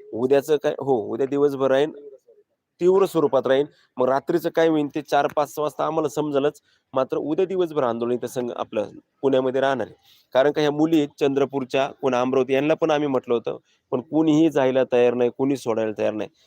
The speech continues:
सगळ्यांना प्रशासनाला एकच आहे का आमची दखल घेऊन इथं काहीतरी निर्णय द्यावा,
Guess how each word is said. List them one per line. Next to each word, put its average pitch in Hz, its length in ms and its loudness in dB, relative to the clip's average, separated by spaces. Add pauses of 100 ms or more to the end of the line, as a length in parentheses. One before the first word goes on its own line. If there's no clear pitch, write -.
(200)
सगळ्यांना 135 420 2
प्रशासनाला 135 500 -2
एकच 131 300 0
आहे 135 80 0
का 131 140 -2
आमची 131 220 -4
दखल 127 280 -4
घेऊन 127 360 -2 (100)
इथं 120 200 -4
काहीतरी 123 320 0
निर्णय 110 300 -2
द्यावा, 123 240 2